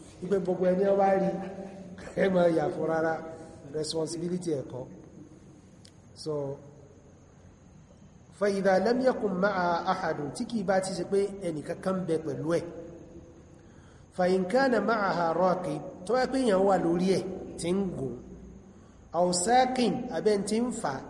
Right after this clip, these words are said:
أو قائد، abẹ́ tó, tó gba mú tí, tó ti ń fà bákan náà. فجمهور العلماء على ضمان ما أتلفه. Ọ̀pọ̀lọpọ̀ àwọn àfáà jumhur, wọ́n ní gbogbo tó bá bàjẹ́ lásìkò náà, ẹni tí ń fa òun, òun ni ó sanwó ẹ̀.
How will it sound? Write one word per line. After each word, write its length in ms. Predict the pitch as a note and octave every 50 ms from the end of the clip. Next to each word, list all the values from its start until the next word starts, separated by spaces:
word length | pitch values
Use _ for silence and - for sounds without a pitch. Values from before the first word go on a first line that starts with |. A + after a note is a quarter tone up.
| - - - - - - - - - - - - - - - - - - - - - - - - - - - -
أو 120 | E3+ F3+ F3+ F3+ -
قائد، 460 | - A#3 A#3 B3 B3 G#3+ G3+ F3 - - - - - - -
abẹ́ 300 | E3 E3 G3+ G#3 G3+ G#3
tó, 120 | A3+ A3+ A#3 A3+ A3+ A3+ G#3+ G#3 F#3+ -
tó 80 | A#3 A#3
gba 220 | - G3+ G3+ G3
mú 120 | G#3 G#3+ G#3+
tí, 140 | - A#3 A#3 A3+ A3
tó 160 | A3+ A3+ G#3+ G#3 - -
ti 100 | - G#3+ A#3
ń 80 | A3+
fà 200 | A3 - E3 D#3+ D#3+ - E3 D#3+
bákan 300 | F#3+ G3 F#3+ F#3+ E3+ F#3
náà. 120 | F#3+ E3+ -
فجمهور 580 | - D#3+ D3+ D#3 D#3+ D#3+ D#3 D#3+ G3+ A3+ G#3 F#3+
العلماء 540 | E3+ D#3+ F3 F#3 D#3+ D#3 D3+ E3 E3 E3 D#3+
على 220 | D3+ D3 D3 C#3+ C#3
ضمان 420 | C#3+ C#3+ D3 D#3+ E3 E3 D#3+ C#3 C#3
ما 200 | C3+ B2+ C3 C#3
أتلفه. 460 | C#3+ - C#3+ C3+ B2 - - A#2 A2 G#2+ G#2 G#2 - - - - - - - - - - - -
Ọ̀pọ̀lọpọ̀ 420 | C#3+ C#3+ D#3+ D#3+ F3 F3 E3+ D#3+ D#3
àwọn 260 | D3+ D#3+ E3 D#3+ D3
àfáà 220 | - - F#3+ F#3+ D#3 -
jumhur, 380 | D3 C#3+ C#3 D3 E3+ E3+ D3+ - - - - - - - - -
wọ́n 100 | D3+ E3+
ní 80 | F#3 F3
gbogbo 280 | E3+ E3 D#3 D#3+ D#3+
tó 140 | D#3+ E3+ F3+
bá 100 | F#3+ F#3
bàjẹ́ 320 | F3+ F3+ E3+ D3 C#3+ D3 D#3+
lásìkò 400 | E3 D#3 - F#3 - - D3 C3+ C3+
náà, 160 | D#3 D#3 C3+ - - - - - - - - -
ẹni 220 | D3+ D#3 D#3 D#3+
tí 160 | D#3 - F3+
ń 120 | F#3+ F#3+ F3
fa 160 | F3+ - D#3
òun, 180 | D3 C#3+ C#3 B2+ - - - -
òun 140 | C3+ C3 C3+
ni 60 | C#3+
ó 100 | D3 D3
sanwó 320 | - - B2 A#2+ B2 C3
ẹ̀. 60 | A#2+